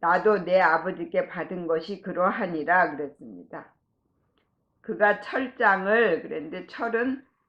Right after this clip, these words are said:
시데레오스입니다. 쇠로 만든 장을 그것은 흐랍도스입니다. 막대기, 쥐봉 가지고 그것은 N입니다.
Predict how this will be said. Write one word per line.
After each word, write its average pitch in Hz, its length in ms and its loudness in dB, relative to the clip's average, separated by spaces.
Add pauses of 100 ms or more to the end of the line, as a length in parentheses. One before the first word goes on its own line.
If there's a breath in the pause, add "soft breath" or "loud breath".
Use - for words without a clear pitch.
(140)
시데레오스입니다. 190 1700 -2 (380)
쇠로 226 420 0
만든 165 800 -2 (600)
장을 190 600 0
그것은 202 500 -4
흐랍도스입니다. 196 1500 -2 (600)
막대기, 170 920 -4 (300)
쥐봉 190 760 -4 (840)
가지고 185 800 0
그것은 185 420 -4
N입니다. 196 960 -2